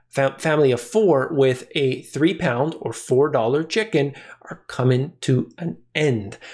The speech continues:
Prices on everything, okay? Look at this. I know, I know I've seen this in the comment section, by the way. ikea is leasing more ships, buying containers,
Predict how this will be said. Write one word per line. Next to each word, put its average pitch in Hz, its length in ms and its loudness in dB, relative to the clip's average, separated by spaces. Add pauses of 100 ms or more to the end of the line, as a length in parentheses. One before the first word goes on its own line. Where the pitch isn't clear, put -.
(160)
Prices 151 420 0
on 135 140 -2
everything, 135 680 -6 (140)
okay? 165 420 0
Look 180 120 2
at 185 100 2
this. - 440 -4 (440)
I 147 80 -2
know, 147 180 0
I 147 100 0
know 147 140 2
I've 139 180 0
seen 160 220 2
this 147 160 0
in 135 60 -6
the 127 80 -6
comment 135 340 0
section, 117 260 -8
by 113 140 -4
the 110 100 -2
way. 110 280 -2 (320)
ikea 190 600 0
is 143 200 0
leasing 151 520 2
more 170 320 2
ships, - 680 -2 (180)
buying 180 380 -2
containers, 180 720 0